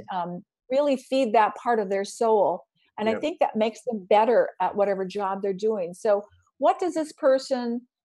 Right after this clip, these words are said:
Speaker 2: do to stop and smell the roses that
Speaker 1: Hmm.
Speaker 2: helps them go back to their, their regular job and, and, and make it, uh, even better?
Speaker 1: Hmm.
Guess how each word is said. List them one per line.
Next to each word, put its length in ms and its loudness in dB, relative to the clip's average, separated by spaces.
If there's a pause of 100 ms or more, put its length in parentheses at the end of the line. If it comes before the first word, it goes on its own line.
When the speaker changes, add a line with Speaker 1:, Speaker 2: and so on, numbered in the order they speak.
Speaker 2:
do 200 2
to 100 2
stop 540 0 (320)
and 80 -8
smell 360 0
the 100 0
roses 640 0 (880)
that 140 -2
Speaker 1:
Hmm. 40 -4
Speaker 2:
helps 340 2
them 260 2
go 120 4
back 420 2
to 100 0
their, 340 0 (140)
their 260 2
regular 440 6
job 500 4 (120)
and, 320 -6
and, 300 -10 (140)
and 180 -4
make 220 -4
it, 120 -6 (120)
uh, 260 -2
even 240 -4
better? 320 -4 (180)
Speaker 1:
Hmm. 180 -6